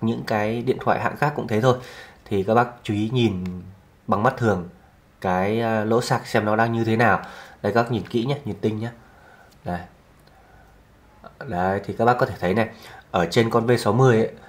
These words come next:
quanh cái lỗ sạc của nó ấy, nó có một cái, à, cái vòng bằng nhựa ấy. Đây này, cái vòng nó hơi, hơi, hơi khó nhìn.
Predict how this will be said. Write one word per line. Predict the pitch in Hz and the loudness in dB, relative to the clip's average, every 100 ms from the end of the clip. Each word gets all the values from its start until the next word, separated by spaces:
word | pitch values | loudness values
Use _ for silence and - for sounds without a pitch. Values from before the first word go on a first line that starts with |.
| - - - _ _ | -20 -20 -20 _ _
quanh | 135 123 113 | 2 4 2
cái | 113 107 | 0 2
lỗ | 113 117 143 143 139 135 127 | 2 2 4 4 4 2 -2
sạc | - 131 - | 2 2 2
của | 92 | 0
nó | 90 87 | 4 4
ấy, | - - - - - | 2 -2 -16 -20 -4
nó | 104 | -2
có | 104 135 | 2 2
một | 135 - | 2 0
cái, | 92 104 123 | 0 2 0
à, | 120 117 110 | 0 -2 -4
cái | 135 | 0
vòng | 131 110 98 | 2 2 0
bằng | 92 | 0
nhựa | 107 131 | 4 4
ấy. | - - - - _ _ - | 2 -2 -8 -20 _ _ -6
Đây | 95 | -6
này, | - - - _ - - | -6 -16 -20 _ -20 -2
cái | |
vòng | 123 107 101 | 2 2 2
nó | 107 | 0
hơi, | 131 123 | 0 -2
hơi, | 127 123 | -4 -4
hơi | 120 120 117 | -6 -8 -10
khó | - 117 | -8 -4
nhìn. | 143 110 | 0 -2